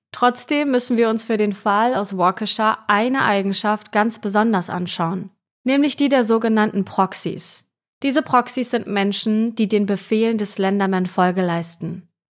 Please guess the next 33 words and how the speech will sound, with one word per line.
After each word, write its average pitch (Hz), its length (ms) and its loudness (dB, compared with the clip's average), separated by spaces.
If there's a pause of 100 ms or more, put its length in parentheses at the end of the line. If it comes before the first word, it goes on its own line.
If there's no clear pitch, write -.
Man 220 140 0
könnte 311 260 0
sagen, 233 600 2
dass 208 180 2
sie 220 100 2
seine 196 240 0
Sklaven 202 480 0
sind, 170 480 -8
die 214 60 -4
unter 196 200 -2
dem 196 140 0
Einfluss 196 520 -2
des 196 160 -4
Monsters 185 460 0
stehen. 170 420 -6 (360)
Sie 262 120 0
führen 285 300 2
nach 240 180 0
dieser 254 400 4
Auslegung 220 580 2
die 208 140 0
physische 214 520 -2
Arbeit 196 440 2
des 185 140 -2
Slendermans 165 580 -2
aus 175 480 -2
und 180 240 -2
zerstören 196 680 -2
auf 175 280 -4
Befehl 196 440 0
hin 190 200 0
Beweise 175 720 0
oder 175 320 -2